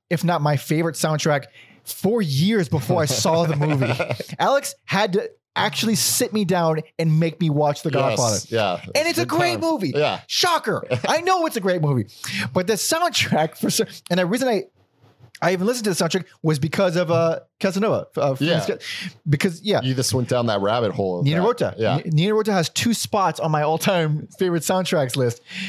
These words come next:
Speaker 1: It's obviously very good, but as a, as the album, as the soundtrack,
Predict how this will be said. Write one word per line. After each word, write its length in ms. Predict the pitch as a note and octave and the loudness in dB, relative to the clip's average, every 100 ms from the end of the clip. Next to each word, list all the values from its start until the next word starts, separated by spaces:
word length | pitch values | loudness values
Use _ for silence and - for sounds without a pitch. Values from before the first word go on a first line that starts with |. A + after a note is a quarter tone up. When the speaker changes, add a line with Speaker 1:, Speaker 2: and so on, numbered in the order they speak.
| - - - - - | -12 -16 -18 -18 -2
Speaker 1:
It's 300 | E3+ - - _ _ _ _ _ _ _ - _ _ _ | 0 0 -4 _ _ _ _ _ _ _ -20 _ _ _
obviously 520 | D3+ F#3+ F#3+ D#3 F3+ | 0 2 0 0 0
very 280 | D3 D3+ D3 | 2 2 2
good, 280 | B2+ A#2+ - - - - - | 2 0 -2 -12 -16 -14 -6
but 120 | D3+ | -2
as 220 | D#3 D#3+ C#3 | 0 0 0
a, 200 | A#2+ - | 0 2
as 200 | D3 B2+ | 0 0
the 180 | B2+ - | -2 0
album, 320 | D#3 C#3+ A#2+ | 0 0 0
as 180 | B2 B2 | 0 0
the 80 | |
soundtrack, 680 | A#2 - F#3+ F3+ C3+ G#2+ G#2 | -2 0 -2 0 0 0 -2